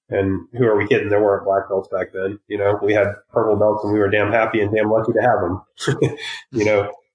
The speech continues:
so a lot has changed in that regard. But one of the things that's just startling to me is just to find these white belts that, that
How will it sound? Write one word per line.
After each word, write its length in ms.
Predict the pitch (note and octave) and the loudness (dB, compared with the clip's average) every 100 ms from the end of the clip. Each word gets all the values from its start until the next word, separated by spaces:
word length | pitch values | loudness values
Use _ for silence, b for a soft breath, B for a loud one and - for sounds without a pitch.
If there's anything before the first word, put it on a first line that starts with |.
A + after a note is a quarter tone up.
| - | 0
so 160 | D3 | 2
a 260 | A#2+ A#2 B2 | 2 2 4
lot 220 | B2+ C3+ | 4 2
has 120 | A2 - | 0 -2
changed 300 | A2+ A2 G#2+ | -2 -2 -2
in 80 | G#2+ | 0
that 180 | A2+ G#2 | 0 0
regard. 440 | G2+ G2 G2 F#2+ | -2 -2 -2 -4
But 200 | G2+ G2 - _ _ _ _ A2+ | -4 -4 -8 _ _ _ _ -2
one 140 | B2 | 0
of 60 | A2+ | 0
the 80 | |
things 240 | A2+ A2+ A2 | 0 0 0
that's 280 | G#2 - - | -2 -4 -8
just 260 | G#2+ - _ _ _ | -8 -8 _ _ _
startling 540 | - A#2+ A#2 A2+ G#2+ | 0 2 2 2 0
to 60 | G#2 | 0
me 200 | A2+ B2+ | 2 2
is 140 | G#2 - | 0 -4
just 220 | G#2+ - | -10 -12
to 80 | _ - | _ -2
find 240 | B2+ B2 | 0 2
these 140 | A#2 A2 | 0 2
white 240 | A#2+ C3 | 2 2
belts 280 | A2 G#2+ - | 0 0 -4
that, 200 | G2 F#2+ | -10 -6
that 220 | A2+ G#2+ | -4 -2